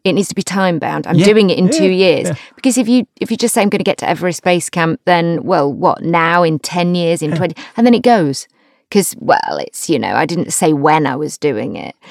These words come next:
Speaker 2: That very same guy, we had, it was a five hundred pound deposit for, I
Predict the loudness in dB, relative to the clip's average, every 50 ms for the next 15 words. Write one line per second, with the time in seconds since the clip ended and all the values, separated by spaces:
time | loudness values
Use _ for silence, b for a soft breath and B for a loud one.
0 | B -2 -2 -2 0 0 0 2 2 0 0 0 0 0 0 0 0 -2 -2 -4
1 | -4 -2 -2 -2 -2 -2 -4 -6 -8 -8 -8 -8 -6 -4 -2 -2 -2 -2 -2 -4
2 | -4 -4 -4 -4 -6 -6 -6 -4 -6 -4 -4 -8 -12 -12 -14 -14 -14